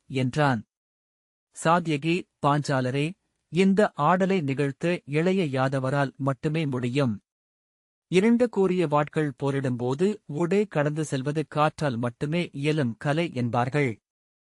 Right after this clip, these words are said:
நீர் முயன்றால் வெட்டுப்படுவீர்,"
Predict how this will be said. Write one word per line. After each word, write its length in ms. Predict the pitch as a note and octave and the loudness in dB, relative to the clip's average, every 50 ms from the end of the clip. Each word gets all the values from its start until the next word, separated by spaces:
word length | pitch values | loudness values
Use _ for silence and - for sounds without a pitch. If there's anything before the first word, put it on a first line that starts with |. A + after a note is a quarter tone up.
| _ _ _ _ _ | _ _ _ _ _
நீர் 340 | _ D3 D#3 F3 G3 G3+ F#3 | _ 0 2 4 4 4 4
முயன்றால் 640 | D3+ C3+ C3+ C3 C3+ C3 B2+ - F3+ D#3+ C#3 B2+ - _ - | 2 0 0 0 0 -2 -2 0 0 0 0 0 -4 _ -4
வெட்டுப்படுவீர்," 840 | C3+ D#3 D#3 - - G#3+ G3+ - D#3 C#3 C#3+ C#3 D#3+ D#3 C3+ - - | -2 0 0 0 0 -4 -2 0 -2 -2 0 0 0 0 0 -2 -4